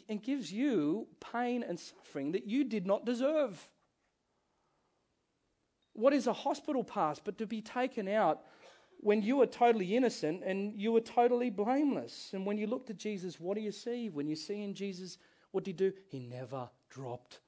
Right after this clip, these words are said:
the ball. Verse two says, "The author and the perfecter of the faith, for the joy set before him, he endured the cross, scorning its shame, and he sits now at the right hand of the Father."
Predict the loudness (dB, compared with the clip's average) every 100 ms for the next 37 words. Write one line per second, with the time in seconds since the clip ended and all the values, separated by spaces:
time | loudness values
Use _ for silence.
0 | _ -14 -10 -10 -10 -12 -18 -20 _ _
1 | _ _ _ _ _ _ _ _ _ _
2 | _ _ _ _ _ _ _ _ 2 2
3 | 2 -6 -10 -14 _ _ _ _ -6 0
4 | 0 0 0 0 0 -2 -4 -4 2 2
5 | 2 0 0 0 -2 -4 -8 -14 -6 -6
6 | -4 -2 0 0 -2 -6 -4 -2 -2 -6
7 | 6 10 12 10 8 2 0 4 6 6
8 | 2 -2 0 0 -2 -10 -6 2 6 6
9 | 2 -2 -2 -2 -4 -2 2 2 2 -2
10 | 0 0 2 4 4 2 -2 0 2 0
11 | -4 -8 -2 -2 0 -2 0 2 2 2
12 | 2 2 0 -6 -8 -10 -12 -12